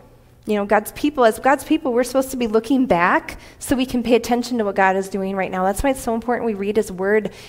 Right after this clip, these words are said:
in entirety. Like today, we're reading Old Testament, New Testament.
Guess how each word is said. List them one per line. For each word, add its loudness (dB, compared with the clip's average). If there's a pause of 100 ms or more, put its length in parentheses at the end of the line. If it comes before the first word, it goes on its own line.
(120)
in -2
entirety. 0
Like -2
today, 0
we're -4
reading -6 (120)
Old -2
Testament, -8
New 0
Testament. -10